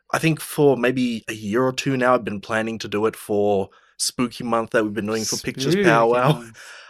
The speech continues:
Speaker 1: Um, but it just kept falling onto either, you know, something else that interested me, like Starry Eyes, or it was a foreign pick for me, so was missing out on it.
Speaker 2: Uh, so I have seen this film. I've seen a handful of the Friday the thirteenth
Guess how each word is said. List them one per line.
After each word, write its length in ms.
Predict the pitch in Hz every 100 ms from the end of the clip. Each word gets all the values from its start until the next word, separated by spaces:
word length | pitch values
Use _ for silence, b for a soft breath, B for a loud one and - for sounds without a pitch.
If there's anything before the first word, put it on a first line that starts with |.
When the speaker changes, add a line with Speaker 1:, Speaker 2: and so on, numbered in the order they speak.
| B
Speaker 1:
Um, 300 | 117 117 113
but 240 | 127 123 135
it 140 | 127
just 180 | 131 127
kept 240 | 151 -
falling 420 | - 135 123 120 117
onto 340 | 117 113 123
either, 760 | 98 110 104 101 104 104 104 92
you 100 | 107
know, 100 | 92
something 440 | - 120 117 107
else 320 | 107 120 - -
that 240 | 123 110 - - - 123
interested 400 | - 113 110 113
me, 80 |
like 160 | 110 98
Starry 420 | - 110 107 104
Eyes, 400 | 87 98 101 98
or 380 | - 104 101 110
it 100 | 92
was 200 | 98 95
a 180 | 92 90
foreign 480 | - 101 92 87 90
pick 200 | 87 -
for 140 | -
me, 240 | 87 87
so 400 | 85 - 87 87 101 b b
was 120 | 98
missing 280 | 95 90 101
out 160 | 92 127
on 120 | 92
it. 140 | 104 _ -
Speaker 2:
Uh, 840 | 143 143 147 147 143 139 135 131 127
so 880 | - 170 165 160 156 156 151 151 -
I 240 | 170 170 180
have 200 | 170 156
seen 320 | - 147 143
this 300 | 143 139 -
film. 260 | - 143 147
I've 160 | 233 -
seen 220 | 269 240
a 80 | 185
handful 680 | 175 156 151 - 147 143
of 220 | 139 131 139
the 100 | 123
Friday 460 | 131 131 127 123
the 40 | -
thirteenth 540 | 131 135 - 127